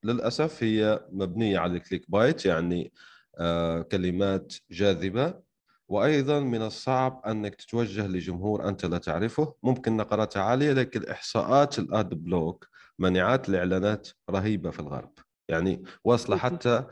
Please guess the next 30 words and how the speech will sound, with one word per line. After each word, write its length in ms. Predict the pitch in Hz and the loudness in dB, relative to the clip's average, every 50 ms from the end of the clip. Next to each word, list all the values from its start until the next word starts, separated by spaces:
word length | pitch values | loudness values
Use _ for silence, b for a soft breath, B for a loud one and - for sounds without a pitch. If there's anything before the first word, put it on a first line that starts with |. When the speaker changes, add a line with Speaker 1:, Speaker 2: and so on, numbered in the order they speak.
| B B B B B B B B - | B B B B B B B B -2
Speaker 1:
يعني 280 | 98 98 101 101 95 | -2 0 0 0 -2
حسب 360 | 92 - 127 127 - - - | -4 -2 -4 -4 -4 -2 -2
ما 260 | 104 98 95 92 80 120 | -2 -2 0 -2 -2 -2
أذكر 260 | 117 - - - 104 | -4 -4 -6 -10 -6
في 140 | - 110 98 | -4 -6 -6
ستين 400 | - - _ - 120 113 98 82 | -6 -8 _ -4 -2 -2 -2 -2
بالمئة 440 | 82 80 87 92 73 64 - - - B B B B B B _ - | -2 -2 -2 -2 -2 -4 -6 -10 -14 B B B B B B _ -8
المتصفحين 760 | 87 87 - 87 - - 90 - - 78 - - 120 135 139 - | -6 -6 -6 -6 -4 -6 -6 -6 -6 -8 -4 0 2 2 2 2
أنه 220 | - 107 110 110 107 | 0 0 0 0 0
يستخدمون 640 | 98 - 110 - - - 101 104 113 117 120 113 | 0 0 -2 -4 -2 -2 -4 -2 0 0 2 2
نوع 500 | 117 131 135 117 104 104 117 165 170 - _ | 4 4 4 4 4 4 2 0 -4 -10 _
من 300 | - 95 98 98 101 95 - _ b b b b b b - | -6 -4 -4 -4 -4 -6 -12 _ b b b b b b -4
أنواع، 520 | 90 92 95 101 101 101 98 92 - - - | -2 0 2 4 4 4 4 2 0 -4 -2
آه، 400 | 82 85 85 85 80 80 82 78 | -2 0 2 2 2 0 0 -2
منع 340 | 76 92 98 95 87 85 82 | -2 0 0 0 0 0 -2
الإعلان-، 420 | 76 71 80 82 80 80 80 80 | -2 -4 -4 -4 -4 -4 -4 -4
الإعلانات. 580 | 73 - - 80 92 90 87 85 80 73 - - | -4 -4 -4 -2 0 0 0 0 -2 -2 -2 -2
يعني 220 | 101 123 165 175 | 0 2 4 4
أنت 160 | 190 180 185 160 | 2 2 2 2
داخل 340 | 151 175 170 - - 127 | 4 4 2 2 0 -2
السوق 340 | 120 117 - - 143 131 - 101 | -4 -4 -4 -4 -4 -2 0 0
أصلًا 440 | 120 120 - - 123 139 160 170 - - 110 123 127 131 - - - _ _ _ _ b b b b b b b b b b b b | 0 0 0 0 -2 -2 -2 -4 -6 -4 0 2 2 2 0 -4 -10 _ _ _ _ b b b b b b b b b b b b
وتعارك 520 | - 113 107 113 147 156 151 143 135 139 127 | -4 0 2 4 6 6 6 4 4 2 0
الناس 360 | 117 120 127 131 131 131 - | 2 4 4 4 2 2 2
أو 280 | - 120 127 - - - - | 2 2 2 0 -2 -6 -10
تختصم 480 | 117 117 - - 123 - - 120 110 | -10 -8 -6 -6 -4 -2 0 0 0
مع 160 | 104 95 101 | 2 2 0
غيرك 420 | 101 107 120 131 135 147 147 147 - _ | 0 0 0 0 0 0 -2 -6 -10 _
في 440 | - - 120 117 120 120 123 120 | -14 -10 -6 -6 -4 -4 -4 -4
موضوع 680 | - 101 104 104 101 95 113 120 123 123 120 123 127 | -4 -4 -2 -2 -2 -2 0 0 2 0 0 -2 -4